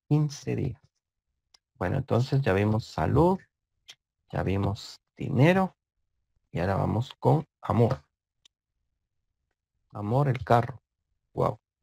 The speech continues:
Yo no sé si se han dado cuenta, pero las cartas de Libra en esta quincena como que están muy movidas. O sea,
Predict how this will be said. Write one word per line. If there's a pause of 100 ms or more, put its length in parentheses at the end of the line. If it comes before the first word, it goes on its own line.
(480)
Yo
no
sé
si
se
han
dado
cuenta,
pero
las
cartas
de
Libra (100)
en
esta
quincena
como
que
están
muy
movidas.
O
sea,